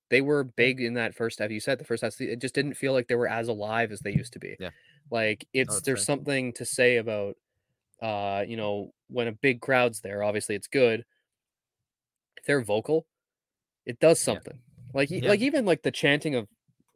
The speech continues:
Speaker 1: like, the opposing goalie's name
Speaker 2: Yeah.
Speaker 1: doesn't really happen anymore, and there's a lot of
Speaker 2: No.
Speaker 1: goalies with two-syllable names, like, come on. <laughs>
Speaker 2: <laughs> Yeah. Yeah. There's a, there's a fair bit. Um, no, but if you go back, I, speaking of,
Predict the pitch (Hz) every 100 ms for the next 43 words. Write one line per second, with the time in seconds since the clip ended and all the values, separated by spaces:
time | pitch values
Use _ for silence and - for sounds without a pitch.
0 | _ 160 143 143 131 131 139 139 117 123
1 | 127 107 104 117 101 95 _ _ _ _
2 | _ _ _ - 107 101 - _ _ -
3 | 151 156 151 151 147 131 123 107 107 147
4 | 180 180 214 202 151 196 196 127 127 131
5 | - 175 165 180 170 151 156 202 113 -
6 | 113 - 147 202 165 110 571 - - -
7 | - - 160 - - - 143 117 175 151
8 | _ _ - 131 151 160 - - - 120
9 | 151 - 135 139 143 139 _ - 113 110
10 | 107 101 - _ _ _ _ - 135 120
11 | 120 151 160 196 131 101 104 98 - -
12 | 123 95 113 104 - 147 147 120 107 95
13 | -